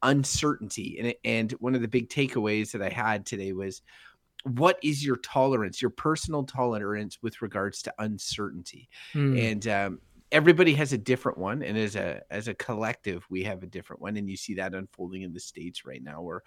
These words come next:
Speaker 1: people are like, "Oh, let's just get, you know, get back to normal, get back to," because they can't, dealing with uncertainty is, is very, is very difficult. And, uh, I am learning a bit about myself and how that, that is something, that is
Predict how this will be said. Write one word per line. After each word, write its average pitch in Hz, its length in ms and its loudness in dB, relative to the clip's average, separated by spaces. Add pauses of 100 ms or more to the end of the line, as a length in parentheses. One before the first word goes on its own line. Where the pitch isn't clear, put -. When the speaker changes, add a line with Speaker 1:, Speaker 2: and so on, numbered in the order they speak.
(280)
Speaker 1:
people 98 300 -4
are 92 40 0
like, 113 200 -2
"Oh, 160 140 10
let's 170 200 10
just - 200 -4
get, 156 260 6
you 151 100 0
know, 135 100 6
get 190 260 2
back 180 220 6
to 170 80 0
normal, 156 360 2
get 143 180 -2
back 135 220 0
to," 135 160 -2 (380)
because 131 140 -4
they 135 80 4
can't, 156 340 2 (420)
dealing 196 320 2
with 135 140 2
uncertainty 120 640 -2
is, - 220 -10 (100)
is 104 100 -16
very, 107 280 -2 (180)
is 104 220 -4 (180)
very 170 240 8
difficult. 127 640 -2 (420)
And, 131 260 6
uh, 139 140 6
I 185 460 12
am 127 380 4
learning 139 340 4
a 113 40 2
bit 131 180 4
about 117 220 0
myself 110 460 -2
and 98 120 -4
how 107 160 -2
that, 95 240 -6
that 107 220 0
is 101 140 -6
something, 98 440 -6 (360)
that 160 160 8
is 160 200 2